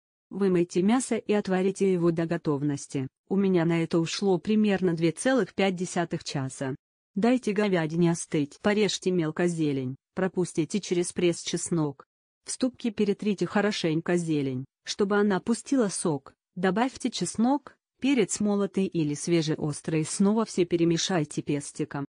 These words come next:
В сметану положите зелень с чесноком и перцем, добавьте соль, хмели сунели, перемешайте. Соус готов. Остывшее мясо порежьте брусочками поперек волокон.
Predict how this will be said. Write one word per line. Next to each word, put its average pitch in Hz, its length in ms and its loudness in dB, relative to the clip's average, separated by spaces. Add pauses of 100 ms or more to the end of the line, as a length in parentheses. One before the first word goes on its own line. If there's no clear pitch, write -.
В - 60 -12
сметану 175 560 0
положите 196 580 0
зелень 220 400 2
с - 80 -14
чесноком 196 600 0
и 185 40 0
перцем, 160 560 -2 (200)
добавьте 185 560 -2
соль, 139 340 -6 (220)
хмели 175 400 2
сунели, 185 640 0 (180)
перемешайте. 165 880 2 (380)
Соус 175 460 0
готов. 156 380 -2
Остывшее 190 560 -2
мясо 170 300 2
порежьте 180 520 0
брусочками 196 720 0
поперек 160 480 -2
волокон. 151 540 -2